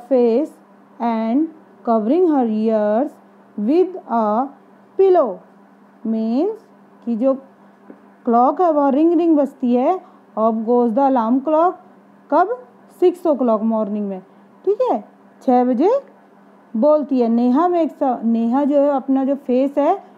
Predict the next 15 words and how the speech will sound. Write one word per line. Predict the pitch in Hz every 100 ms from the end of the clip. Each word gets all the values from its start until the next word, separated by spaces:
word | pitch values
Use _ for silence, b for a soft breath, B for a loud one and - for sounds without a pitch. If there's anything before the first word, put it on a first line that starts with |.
| - -
उसको | 226 - 277
cover | 285 294 381
कर | 427 370
रही | 302 269
है | 277 339 381 B - 233
और | 240
ears | 254 262 262
को | 262 311
भी | 330
कर, | 302 262 240
cover | 254 254 254
कर | 247
रही | 226 233 247
है। | 311 427 - - _ _
किससे? | 247 247 359